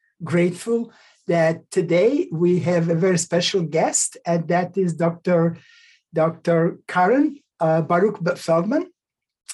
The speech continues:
Uh, Karen, uh, works in a school as a psychologist, has, uh, its own, uh, practice, and is also a published author of two amazing books, and we'll be talking about that soon. So,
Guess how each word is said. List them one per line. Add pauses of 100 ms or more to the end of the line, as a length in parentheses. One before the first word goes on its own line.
Uh,
Karen,
uh,
works
in
a
school
as
a
psychologist, (360)
has,
uh,
its
own,
uh,
practice,
and
is
also
a
published
author
of
two
amazing
books,
and
we'll
be (220)
talking
about
that
soon.
So,